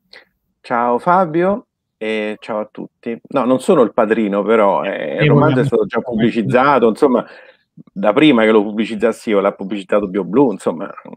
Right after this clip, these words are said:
Speaker 1: È sta-,
Speaker 2: Sì.
Speaker 1: addirittura è stato, gli hanno pubblicato un articolo sul giornale, eh,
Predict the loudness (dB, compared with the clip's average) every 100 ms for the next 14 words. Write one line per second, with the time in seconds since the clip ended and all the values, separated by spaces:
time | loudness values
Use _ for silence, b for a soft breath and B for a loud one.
0 | -20 _ B B B 0 2 2 4 2
1 | 4 2 2 0 2 2 0 -6 -14 -16
2 | -10 -6 -6 -2 0 0 0 0 0 0
3 | -2 -4 -2 -2 0 0 0 -2 -4 _
4 | _ -8 -6 -6 -2 -2 0 0 0 0
5 | -2 -4 -4 -6 -6 -8 -10 -12 -14 -14